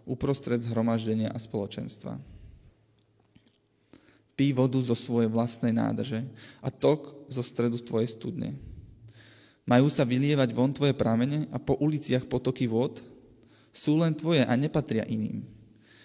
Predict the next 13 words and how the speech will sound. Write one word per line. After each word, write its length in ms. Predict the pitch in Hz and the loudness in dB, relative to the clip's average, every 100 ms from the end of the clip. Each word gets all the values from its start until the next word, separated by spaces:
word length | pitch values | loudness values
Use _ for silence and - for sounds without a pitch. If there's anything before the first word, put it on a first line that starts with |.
| - _ | -20 _
Aby 160 | 139 156 | -2 2
bol 160 | 160 | 2
tvoj 240 | 165 160 135 | 4 2 4
prameň 400 | 135 147 151 147 | 2 2 0 2
požehnaný 800 | 156 165 147 117 113 110 113 - - - | 2 4 4 4 2 0 -2 -8 -16 -16
a 160 | - 127 | -8 -4
teš 320 | - 147 - | 0 0 2
sa 80 | 151 | 2
zo 160 | 123 | 2
ž-, 160 | 113 - | 0 -2
ženy 320 | 127 131 139 | -2 0 0
tvojej 240 | 139 127 127 | 0 0 2
mladosti. 640 | 120 110 107 - - - | 2 2 -2 -6 -10 -10